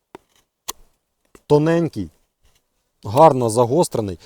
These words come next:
Е, так, великі шматки він не буде відгризати, тому що він врізається всередину.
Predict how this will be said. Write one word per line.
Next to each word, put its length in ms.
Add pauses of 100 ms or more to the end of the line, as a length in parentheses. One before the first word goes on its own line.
(220)
Е, 180
так, 260
великі 400
шматки 560
він 280
не 100
буде 300
відгризати, 640
тому 260
що 160
він 160
врізається 600
всередину. 680